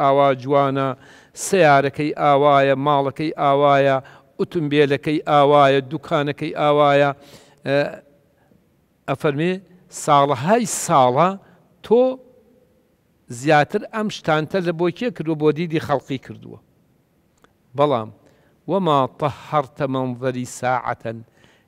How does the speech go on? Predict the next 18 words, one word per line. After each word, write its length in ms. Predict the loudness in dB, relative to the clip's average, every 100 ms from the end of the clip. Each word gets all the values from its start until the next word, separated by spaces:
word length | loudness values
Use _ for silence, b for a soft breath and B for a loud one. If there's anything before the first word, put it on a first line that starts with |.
| -12
لە 200 | -4 -2 -2
پێناوی 640 | -4 -2 0 0 0 0 -2
منە 340 | 0 0 0 -2 -8 _ b b b b _
بۆ 160 | -6 -2 0 0
یەک 120 | 0 -2 -4
چرکە 300 | -4 -2 -4
ساتیش 480 | 0 0 -2 -6 -6 0
نەتوانیوە 720 | 0 0 -2 0 0 0 0 0
بە 80 | -2
چاکی 500 | 0 0 0 -4 -10 b b b -4
دەرونی 500 | 2 4 2 -2 -4
خۆت 160 | -6 -2
پاکەیتەوە. 540 | 0 0 -4 -12 -14 -14 _ _ _ _ _ _ _ _ _ _ _ _ _ _ _ _ _ _ _ _ _ _ _ _ _ _ _ _ _ _ _ _ -2
ئەوەندەی 440 | 0 0 0 -4 -4
کە 80 | -2 2
بایەخت 420 | 4 2 0 -4 -2
بە 80 | 0
دەرەداوە 580 | 2 2 2 4 4 4